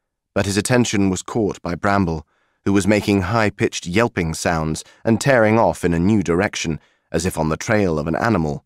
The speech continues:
or bird. Dill knew this sound, and it made him laugh.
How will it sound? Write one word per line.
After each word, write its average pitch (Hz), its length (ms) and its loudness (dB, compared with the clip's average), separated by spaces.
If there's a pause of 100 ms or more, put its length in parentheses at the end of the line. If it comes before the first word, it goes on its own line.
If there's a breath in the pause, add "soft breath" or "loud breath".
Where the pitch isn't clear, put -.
(120)
or 80 140 -4
bird. 82 460 -2 (1120)
Dill 147 280 4
knew 139 240 4
this 92 160 0
sound, 85 460 -2 (340)
and 107 100 2
it 101 80 4
made 95 180 2
him 85 140 -2
laugh. 82 440 -2